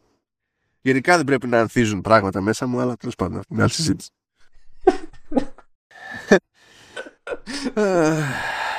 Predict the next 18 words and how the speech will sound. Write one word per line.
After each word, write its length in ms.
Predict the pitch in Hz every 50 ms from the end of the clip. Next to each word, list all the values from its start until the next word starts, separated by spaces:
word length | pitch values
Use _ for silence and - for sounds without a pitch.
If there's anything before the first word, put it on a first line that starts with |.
| - - - - - - - - - - - _ _ _ _ _
λοιπόν, 460 | - 131 139 143 139 135 117 104 _ _ _ _ _ _ _ _ _ _ _ _ _ _ _ _ _ _ _ _ _ _
αυτά. 480 | _ - 120 - - 151 143 160 185 - _ _ _ _
Ελπίζω 720 | _ 143 143 139 139 _ 220 247 262 202 165 165 151 151 127
όταν 180 | 143 156 160
θα 80 | 170 165
ξαναγράψουμε 760 | - - 160 147 131 120 127 139 151 - - - 120 123 117
πια, 220 | 107 - - 117 117
επειδή 540 | 117 104 123 123 131 135 131 131 131 104 -
θα 180 | - - 127 127
είναι 120 | 127 127
εδώ 140 | 131 123 117
πέρα, 500 | 117 127 123 123 123 120 120 120 123 165 _ _
θα 160 | _ _ 139 -
περάσει, 520 | - 120 127 127 - - 113 101 101 104
θα 100 | 101 -
περάσουν 220 | - 127 123 123
κάτι 160 | - 131 - -
εβδομάδες, 640 | 123 120 117 110 117 131 120 107 107 110 - -